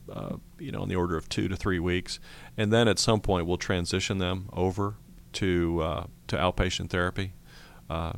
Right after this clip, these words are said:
you know, a lot of times they just wanna get out of the house. Um, most people, uh, you know, we like to let, we'll let 'em drive after, uh, two or three weeks, um, eh, typically after a couple of weeks.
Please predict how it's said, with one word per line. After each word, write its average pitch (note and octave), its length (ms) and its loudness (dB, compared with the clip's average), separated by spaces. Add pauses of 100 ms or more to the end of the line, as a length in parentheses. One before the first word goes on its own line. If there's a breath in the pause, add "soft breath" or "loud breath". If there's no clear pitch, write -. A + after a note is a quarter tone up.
you D3+ 60 -6
know, C#3 60 2
a G#2+ 40 6
lot F#2+ 60 8
of G2 60 2
times F#2 180 0
they F#2 60 2
just - 140 -2
wanna E2+ 120 0
get E2 140 0
out E2 80 4
of D#2+ 60 2
the E2+ 60 0
house. F2 320 0 (440 soft breath)
Um, E2 400 0 (580)
most C#3+ 220 0
people, F#2 400 4
uh, D#2+ 180 4
you F2 100 0
know, A2 60 6
we G2+ 100 6
like F#2 180 4
to G2 100 -2
let, D#2+ 260 -2
we'll G2 120 2
let F#2 120 6
'em E2+ 280 -2
drive E2+ 400 2
after, E2+ 560 -2
uh, F2 160 -4
two - 80 0
or F2+ 40 2
three F2 140 0
weeks, E2 400 -2 (180)
um, - 760 -8 (320)
eh, - 180 -4
typically F#2 320 -2
after F2 160 -6
a D#2+ 40 -6
couple - 260 -8
of D2 40 -6
weeks. - 360 -8